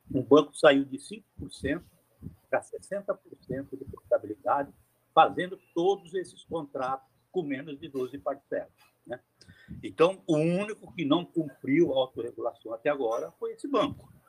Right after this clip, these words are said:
Quer dizer, todos fizeram banco de rede, mas teve um que se destacou. Ele saiu de cinco por cento que ele tinha de portabilidade e foi pra sessenta por cento, né? Então, nós cumprimos nosso papel,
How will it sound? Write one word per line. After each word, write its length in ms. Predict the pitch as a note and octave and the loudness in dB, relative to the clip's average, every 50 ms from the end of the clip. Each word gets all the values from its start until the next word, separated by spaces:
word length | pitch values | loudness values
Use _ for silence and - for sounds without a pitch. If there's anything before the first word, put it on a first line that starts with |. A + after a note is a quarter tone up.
| _ _ _ _ _ _ _ | _ _ _ _ _ _ _
Quer 160 | - A2 G2+ | -8 -8 -8
dizer, 140 | - - - - | -8 -10 -6 2
todos 340 | G#3+ A3 C#3+ C#3 C3 - | 6 8 8 8 6 2
fizeram 380 | - - G#2+ F#2 A2+ G#2+ G2+ G2 | -8 -8 -6 -2 -2 -2 -2 -2
banco 260 | F2+ G2+ G2+ - - | -4 -8 -8 -8 -10
de 80 | F#2+ F#2+ | -12 -12
rede, 320 | F#2 G2 F#2+ F2+ F2 F#2+ | -10 -8 -8 -8 -8 -8
mas 220 | F#2 A#2 A#2 - - | -6 -8 -8 -6 -4
teve 280 | - D3 C3+ B2 C3+ | -4 -2 0 2 2
um 80 | C#3+ C#3 | 0 0
que 100 | - - | -2 -8
se 120 | - G3 | -10 -10
destacou. 720 | D3+ E3 E3+ - - - - - _ - C#3+ C#3 - - - - - - _ - - | -8 -10 -8 -4 -2 -2 -2 -2 _ 4 4 4 4 2 -6 -20 -20 -20 _ -10 -6
Ele 160 | F#2+ F#2+ F#2 | -6 -6 -4
saiu 300 | - - C3 B2+ C3+ C#3 | -2 -2 -2 -2 -2 -4
de 80 | B2 | -10
cinco 340 | - - - G#3+ A3+ - - | -12 -10 -10 -10 -8 -8 -6
por 160 | - G#3+ - | -6 -6 -6
cento 260 | - - D3+ D3+ D3+ - _ | -4 -4 -4 -4 -4 -6 _
que 60 | _ | _
ele 100 | - _ _ _ | -20 _ _ _
tinha 120 | - B2+ | -12 -12
de 60 | A#2 - | -12 -10
portabilidade 640 | - C3+ B2 - C#3 C3+ C3+ C#3 D3 D#3 D#3 - | -10 -10 -6 -4 -4 -4 -4 -2 -4 -4 -4 -4
e 20 | |
foi 140 | - - E3+ | -8 -10 -8
pra 160 | - - F3 | -6 -6 -6
sessenta 500 | - - E3 - - - F3+ F#3 - - | -4 -4 -4 -4 -4 -4 -4 -4 -4 -4
por 200 | - - - - | -8 -8 -8 -14
cento, 280 | - - - - - - _ _ _ _ _ _ _ _ _ - | -10 -6 -4 -4 -4 -6 _ _ _ _ _ _ _ _ _ -10
né? 140 | - - - _ _ _ - - - - - _ _ _ _ - | -10 -10 -10 _ _ _ -20 -20 -20 -20 -20 _ _ _ _ -10
Então, 520 | A2 G#2 - - C#3 D#3 F#3 G3 C#4+ - _ _ _ _ _ _ _ _ _ _ _ _ _ _ _ _ - | -10 -8 0 4 6 6 6 6 2 -4 _ _ _ _ _ _ _ _ _ _ _ _ _ _ _ _ -4
nós 260 | G#2+ A2 A#2 A#2+ - | 2 6 6 6 6
cumprimos 480 | - C#4+ F4+ - F4 D#4+ A3 E3+ B2+ - | 4 2 2 4 4 2 2 2 -2 -4
nosso 200 | G2+ - - - | -4 -4 -2 0
papel, 340 | C3 A#2+ - - - - | -2 -2 0 -2 -6 -6